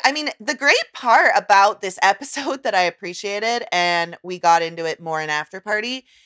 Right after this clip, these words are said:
is, like, I think that we all, as viewers, have reached a point where we're kind of,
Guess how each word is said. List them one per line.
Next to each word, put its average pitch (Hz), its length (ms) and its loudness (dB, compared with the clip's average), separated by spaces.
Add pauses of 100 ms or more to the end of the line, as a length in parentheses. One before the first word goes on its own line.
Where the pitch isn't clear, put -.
(160)
is, 247 180 -4
like, 226 260 2 (280)
I 302 120 4
think 453 240 -8
that 277 160 0
we 254 160 -8 (100)
all, 202 540 4
as 175 220 4
viewers, 160 580 -4
have 190 200 -4
reached 247 320 -8
a 214 60 -8
point 202 440 -6
where 185 240 0
we're 190 200 -6
kind 208 400 -2
of, 190 200 2